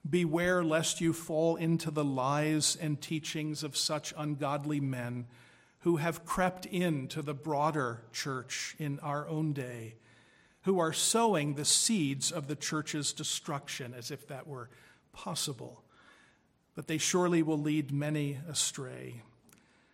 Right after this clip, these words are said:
This surely is the problem both here and everywhere else in the New Testament. There are many, Paul writes of them, who have made a shipwreck of their, shipwreck of their faith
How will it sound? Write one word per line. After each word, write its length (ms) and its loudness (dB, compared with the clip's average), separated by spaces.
This 120 -8
surely 440 2
is 180 2
the 80 -2
problem 540 0
both 220 -4
here 320 0
and 100 0
everywhere 480 0
else 320 -4
in 100 -6
the 100 -6
New 160 -8
Testament. 840 -4
There 180 -6
are 140 -2
many, 420 -2
Paul 280 0
writes 360 -4
of 160 -6
them, 240 -4
who 80 -6
have 120 -8
made 220 2
a 60 2
shipwreck 680 0
of 140 -8
their, 160 -6
shipwreck 560 -4
of 140 -8
their 160 -6
faith 540 -8